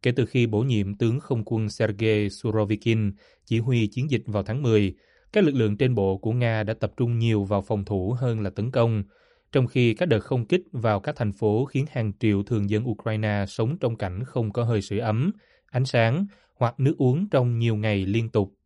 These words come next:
khi mùa đông đã bắt đầu. Trong đoạn video do Điện Kremlin công bố ngày thứ Bảy, ông Putin chủ trì một cuộc họp với khoảng mười hai người tại một chiếc bàn tròn,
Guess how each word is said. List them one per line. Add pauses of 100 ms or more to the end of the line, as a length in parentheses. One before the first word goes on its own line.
khi
mùa
đông
đã
bắt
đầu. (1400)
Trong
đoạn
video
do
Điện
Kremlin
công
bố
ngày
thứ
Bảy, (340)
ông
Putin
chủ
trì
một
cuộc
họp (100)
với
khoảng
mười
hai
người
tại
một
chiếc
bàn
tròn,